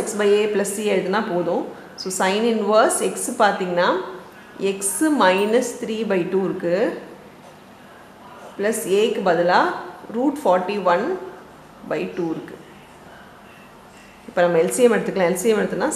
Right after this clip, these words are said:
sin inverse two x minus three by two இருக்கும், by root forty one by two இருக்கும். இந்த டூ, இந்த டூ நம்மளுக்கு கேன்சல் ஆயிடும்.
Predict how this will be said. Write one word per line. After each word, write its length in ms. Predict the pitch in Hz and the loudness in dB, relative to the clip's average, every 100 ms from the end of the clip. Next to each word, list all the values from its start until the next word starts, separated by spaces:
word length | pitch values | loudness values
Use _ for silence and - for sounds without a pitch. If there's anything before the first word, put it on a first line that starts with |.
| 202 | -2
sin 200 | 180 190 180 | 0 -2 -2
inverse 420 | 175 196 349 - - - - - - - - - - - | 2 2 2 0 -6 -8 -18 -20 -20 -20 -20 -20 -20 -6
two 140 | 277 277 277 | 0 4 4
x 180 | - - 220 | 0 -2 0
minus 320 | 190 165 170 - | 0 -2 -6 -8
three 200 | 202 214 202 | -4 0 2
by 100 | 170 175 | 2 0
two 100 | 202 196 | -2 -2
இருக்கும், 400 | 170 170 175 285 370 - - - - | -2 0 0 0 -4 -10 -16 -18 -4
by 100 | 190 185 | 0 2
root 180 | 196 226 - | 0 -2 0
forty 320 | 170 170 180 196 185 | 2 2 0 0 0
one 120 | 208 359 - - - - | 0 -4 -8 -16 -18 -6
by 60 | 165 165 | -4 -2
two 100 | 180 170 | -2 -2
இருக்கும். 280 | - - - | -4 -8 -4
இந்த 120 | 175 170 | -4 -2
டூ, 80 | 220 214 | 0 0
இந்த 120 | 180 185 | 0 0
டூ 80 | 220 | 0
நம்மளுக்கு 280 | 185 165 185 | 0 -2 -2
கேன்சல் 340 | 175 208 214 | 0 0 2
ஆயிடும். 280 | 170 160 214 | 4 4 0